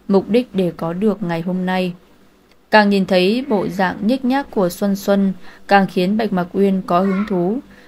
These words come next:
Sự nông nổi ngày hôm nay của cô đều là do Xuân Xuân ép mà ra. Xuân Xuân vậy mà bị cô dọa tái nhợt cả mặt rồi. Bàn tay lạnh buốt của Bạch Mặc Uyên bất chợt túm lấy cánh tay phải của Xuân Xuân. Cô hừ một tiếng.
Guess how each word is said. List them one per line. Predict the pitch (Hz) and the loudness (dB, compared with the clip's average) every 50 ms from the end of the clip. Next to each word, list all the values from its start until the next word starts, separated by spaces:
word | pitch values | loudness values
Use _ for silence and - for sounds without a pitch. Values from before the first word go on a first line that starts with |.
| - - | -20 -18
Sự | - - - 240 196 185 | -8 0 4 4 4 4
nông | 214 220 226 233 | 4 2 0 0
nổi | 233 233 196 170 | 0 0 0 0
ngày | 170 175 170 175 | 0 -2 0 0
hôm | 196 214 220 214 | 0 2 2 2
nay | 214 214 208 208 208 | 2 2 0 -2 -4
của | - - 196 180 165 160 160 | -4 -2 0 0 0 -2 -2
cô | - - 294 302 302 302 294 - - - - - | 0 2 2 4 4 2 0 -2 -6 -14 -14 -4
đều | - 190 185 | 0 0 2
là | 180 175 165 | 2 0 -2
do | 170 185 185 185 190 185 | -2 -2 -2 0 0 -2
Xuân | 185 - 190 190 185 180 | -4 -4 -2 -2 -2 -2
Xuân | - 190 185 180 175 | -2 -2 -2 -2 -2
ép | - - - 240 - | -2 -4 -4 -2 -2
mà | 208 165 165 | -2 -4 -4
ra. | 190 202 180 185 185 185 180 175 - - - - - - - - - | -2 0 0 2 2 0 -2 -4 -8 -12 -14 -12 -12 -12 -14 -14 -8
Xuân | - - 214 208 196 196 | 2 2 4 4 4 2
Xuân | - 202 196 196 | 0 0 0 0
vậy | 190 196 170 | -2 -2 -4
mà | 170 175 175 175 170 | -2 -2 -2 -2 -2
bị | 170 175 170 175 - - | -2 -4 -4 -6 -6 -6
cô | - 190 190 185 | -4 -4 -4 -4
dọa | 185 - 190 180 175 - 190 - | -2 -2 -2 -2 -4 -6 -8 -6
tái | - 170 170 180 | -6 -4 -2 0
nhợt | 208 226 226 190 196 - | 0 0 -2 -2 -4 -6
cả | - 175 | -6 -6
mặt | 165 170 170 165 | -4 -4 -6 -6
rồi. | - - - 175 175 170 165 160 160 - - - - - - - _ - - - | -6 -4 -2 0 0 0 -2 -4 -8 -14 -20 -20 -20 -20 -20 -20 _ -20 -18 -2
Bàn | - 202 202 190 180 180 | 2 4 4 4 2 0
tay | 202 202 202 202 | 0 0 0 0
lạnh | 196 196 202 196 - | 0 -2 -2 -4 -4
buốt | - 196 247 269 - | -2 -2 -2 -2 -2
của | - 185 | -4 -4
Bạch | 175 180 175 175 | -2 -2 -4 -2
Mặc | 190 175 170 165 - | -2 -4 -4 -4 -2
Uyên | - 190 202 196 196 196 190 - - - - - | 0 0 2 2 2 0 -2 -4 -10 -20 -10 -2
bất | 220 254 269 269 | -2 0 0 0
chợt | - 214 185 175 175 - | 0 0 0 0 -2 -4
túm | - 185 185 202 | -4 -2 0 0
lấy | 208 190 170 170 190 196 - | 0 0 0 0 -2 -4 -4
cánh | - 175 175 | -4 -4 -4
tay | 175 - 202 196 | -4 -2 -4 -4
phải | 196 - - 196 185 165 | -2 -4 -4 -4 -2 -4
của | 160 - 165 | -4 -6 -8
Xuân | 160 - 190 185 | -6 -4 -6 -6
Xuân. | 175 175 - 190 190 190 190 185 175 175 - - - - - - | -6 -4 -2 0 0 2 0 -2 -4 -6 -12 -20 -20 -20 -20 -4
Cô | - 202 190 190 185 185 | 0 2 4 4 4 2
hừ | 196 196 190 180 | 2 2 2 2
một | 175 165 165 160 - | 0 -2 -4 -6 -4
tiếng. | - 175 170 170 190 226 | -2 -2 0 0 -2 -4